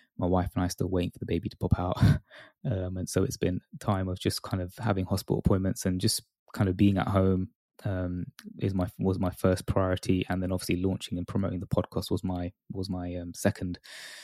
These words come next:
priority. And so I've not been doing much active work this week, um, on, I mean, obviously there's a few clients I've, I've been coaching this week, um, but my, my calendar's been pretty light, um, consciously so,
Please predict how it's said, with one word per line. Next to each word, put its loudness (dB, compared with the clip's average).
priority. 6
And 0
so 8
I've 8
not 8
been 8
doing 10
much 4
active 0
work 4
this -8
week, -2
um, -4
on, -4
I 6
mean, 6
obviously 0
there's 0
a -8
few -4
clients 0
I've, 0
I've -2
been -4
coaching 2
this 0
week, 4
um, -2
but -2
my, 0
my 2
calendar's 8
been 2
pretty 4
light, 0
um, -6
consciously 0
so, 6